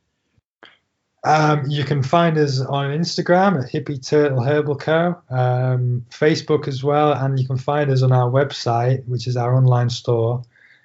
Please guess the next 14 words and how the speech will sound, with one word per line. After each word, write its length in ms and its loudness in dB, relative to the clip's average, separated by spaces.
um, 480 2
w 380 4
w 380 0
w 400 0
dot 380 -2
hippie 380 0
turtle 460 0
herbal 400 2
co 340 0
dot 220 0
co 200 0
dot 160 2
u 160 -4
k. 420 2